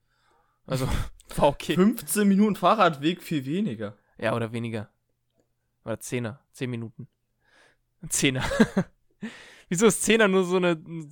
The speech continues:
Speaker 1: nur so eine Geldangabe? Wieso? Das sollte eigentlich eine Zeitangabe auch noch
Speaker 2: Keine
Speaker 1: sein.
Speaker 2: Ahnung, Zehner ist echt cool.
Speaker 1: Oder Zwanziger,
Speaker 2: Fünfziger.
Speaker 1: Junge, brauchst du fünfzig, fünfziger Zeit oder so. Junge, müsste eigentlich fünfzig Minuten sein. Das wär nice. Tja.
Speaker 2: Ja, ich glaub, das bekommst du nicht mehr raus.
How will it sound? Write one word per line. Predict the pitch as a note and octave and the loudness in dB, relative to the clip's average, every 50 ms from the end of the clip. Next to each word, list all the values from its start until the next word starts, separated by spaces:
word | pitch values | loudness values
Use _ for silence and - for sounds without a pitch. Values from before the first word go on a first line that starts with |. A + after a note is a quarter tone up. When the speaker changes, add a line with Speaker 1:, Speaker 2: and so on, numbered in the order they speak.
| D#3 | -10
Speaker 1:
nur | D3+ E3 E3+ E3+ | -4 -2 -2 0
so | E3 E3+ | 0 0
eine | D3+ C3+ | -2 0
Geldangabe? | A#2 C3+ C#3 C#3+ D#3 C#3 B2 A#2 A#2+ A2 G#2+ A2+ | 0 0 0 0 0 -2 -4 -2 -4 -4 -4 -4
Wieso? | A#2+ A#2 B2+ B2 A#2+ | -6 -6 -6 -8 -8
Das | A#2+ C3 A#2+ | -8 -10 -8
sollte | - D3 C#3 C#3+ | -6 -6 -4 -4
eigentlich | C3 C3+ C#3 - | -4 -6 -8 -10
eine | C3+ - | -12 -12
Zeitangabe | - - B2+ B2 B2 B2 A#2 A#2 G2+ A#2 | -10 -10 -10 -8 -8 -8 -10 -10 -10 -10
auch | A2+ | -10
noch | A2+ A#2 | -6 -2
Speaker 2:
Keine | C3+ A#2+ G2+ | -2 0 0
Speaker 1:
sein. | D#2+ | 0
Speaker 2:
Ahnung, | B2 B2 - - - | -2 -4 -6 -12 -12
Zehner | - - - C3 D3 F3 F#3+ E3+ C#3+ | -10 -8 -4 -2 0 2 2 2 2
ist | C3+ - - | 0 -2 -6
echt | B2+ C3+ - - - | -8 -10 -10 -8 -8
cool. | D3 C3+ B2 C3+ - | -6 -6 -6 -8 -8
Speaker 1:
Oder | - A2+ A2+ - | -6 -6 -6 -6
Zwanziger, | - - - C#3+ D#3+ E3+ A#3+ G#3+ F#3+ F#3+ F#3+ F#3 | -8 -6 -4 -2 -2 -2 -2 -2 0 0 0 0
Speaker 2:
Fünfziger. | |
Speaker 1:
Junge, | E3+ D3 D#3+ E3+ D#3+ D#3 B2+ B2 B2 | 0 -2 -4 -6 -6 -8 -8 -12 -10
brauchst | - C#3 D3 D3 - | -6 -4 -4 -4 -4
du | E3 D3+ C#3 C3 | -4 -6 -6 -8
fünfzig, | - - F3+ F#3+ - - - D3+ C3+ | -8 -6 -6 -6 -6 -8 -14 -14 -8
fünfziger | - F3 G3+ - - - D3+ - | -8 -8 -8 -8 -6 -6 -6 -6
Zeit | - - C#3+ C#3 B2 | -4 -4 -4 -4 -4
oder | A#2+ A2+ A2+ | -6 -8 -10
so. | - G2 - C#3 - _ _ _ | -10 -12 -16 -16 -18 _ _ _
Junge, | - C3 B2+ C3+ A#2+ A2 G#2+ | -12 -10 -8 -8 -8 -8 -10
müsste | A2+ B2 C3+ C#3 - E3 | -10 -12 -12 -8 -6 -4
eigentlich | C#3+ D3 C#3 - | -4 -4 -8 -10
fünfzig | - D#3+ D#3 - - C#3+ C#3 | -12 -12 -12 -12 -12 -12 -12
Minuten | C#3 C3+ C#3+ D3+ - - A#2 | -10 -10 -10 -12 -12 -12 -12
sein. | G#2 G#2+ G#2+ G#2+ A2+ _ _ _ _ _ _ _ _ _ _ _ _ _ _ _ | -12 -12 -12 -12 -14 _ _ _ _ _ _ _ _ _ _ _ _ _ _ _
Das | - - - - | -14 -14 -10 -8
wär | F3+ C#3 | -8 -8
nice. | B2 A#2+ A2 G#2+ - - - _ _ _ _ _ _ _ _ _ _ _ _ _ _ _ _ _ _ _ _ _ _ _ | -8 -8 -10 -12 -14 -18 -20 _ _ _ _ _ _ _ _ _ _ _ _ _ _ _ _ _ _ _ _ _ _ _
Tja. | - B2+ A2 - _ _ _ - | -4 -4 -4 -4 _ _ _ -16
Speaker 2:
Ja, | B2+ B2 | -14 -14
ich | A#2+ - | -10 -8
glaub, | - B2 | -6 -6
das | A2+ A#2+ - - | -6 -6 -8 -10
bekommst | A#2+ A2+ - B2+ A#2+ A#2+ - - | -12 -10 -8 -8 -8 -8 -10 -14
du | |
nicht | A#2 A#2 | -14 -14
mehr | B2+ A2 | -14 -14
raus. | A2+ A#2 G#2 A2+ - | -12 -12 -12 -12 -12